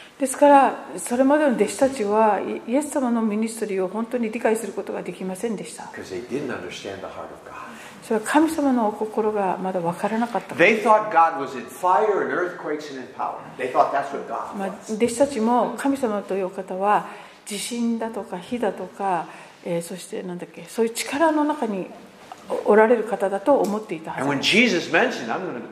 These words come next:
Speaker 2: I'm gonna be sold into slavery and then crucified.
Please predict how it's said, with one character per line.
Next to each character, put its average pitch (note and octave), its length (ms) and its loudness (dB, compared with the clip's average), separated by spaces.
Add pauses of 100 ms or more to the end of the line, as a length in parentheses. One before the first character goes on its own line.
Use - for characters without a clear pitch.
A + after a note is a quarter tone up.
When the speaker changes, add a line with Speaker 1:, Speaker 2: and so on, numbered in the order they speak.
(400)
Speaker 2:
I'm E3 360 -8
gonna C3+ 160 -6
be B2+ 160 -8 (840)
sold F#3+ 580 8
into D3 120 0
slavery D#3+ 560 6
and C3+ 120 4
then B2+ 180 -2 (500)
crucified. A3 640 2